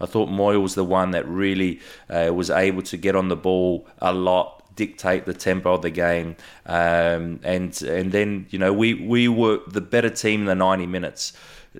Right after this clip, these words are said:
I think Swartzy mentioned that the second half of extra time was the only time that we felt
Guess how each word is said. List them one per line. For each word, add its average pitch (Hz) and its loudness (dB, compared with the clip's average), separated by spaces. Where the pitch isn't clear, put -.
I 101 0
think - -2
Swartzy 110 -2
mentioned 101 -2
that 92 -2
the 92 0
second 104 -2
half 95 0
of 90 -4
extra 87 -4
time 92 0
was 90 -4
the 95 -8
only 127 2
time 104 0
that 85 -6
we 90 -4
felt - -2